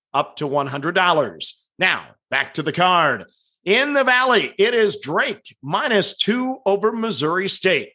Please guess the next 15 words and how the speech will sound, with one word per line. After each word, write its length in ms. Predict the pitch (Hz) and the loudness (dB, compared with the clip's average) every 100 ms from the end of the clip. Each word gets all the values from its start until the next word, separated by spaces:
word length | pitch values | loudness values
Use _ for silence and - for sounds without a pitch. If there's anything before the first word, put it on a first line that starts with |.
| _ _ _ _ | _ _ _ _
So 160 | - 240 | -2 -2
this 400 | 170 190 247 247 | -2 -2 0 0
is 160 | 226 | 0
the 100 | 190 | 0
Valley. 500 | 196 180 123 95 82 _ _ 117 | 2 2 0 -6 -14 _ _ -4
Games 440 | 165 220 285 202 | 0 0 -2 0
are 100 | 233 | 0
tight, 440 | 226 170 151 156 - _ - | -2 0 0 0 -4 _ -8
and 140 | 196 | -4
after 260 | 214 226 233 | -4 -6 -6
our 120 | 220 | -4
Michigan 560 | 185 214 - 202 208 175 | -2 -2 0 -2 -2 -2
debacle 560 | 147 185 185 175 170 | 0 0 0 2 2
last 360 | 170 190 202 - | 2 2 -2 -2
night, 280 | 156 151 | 0 -2